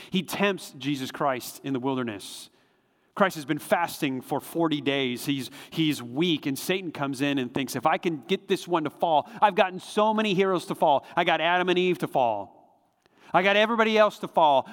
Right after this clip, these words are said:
Nobody, nobody has claimed victory over me.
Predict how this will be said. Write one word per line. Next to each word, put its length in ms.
Nobody, 800
nobody 560
has 160
claimed 280
victory 400
over 200
me. 280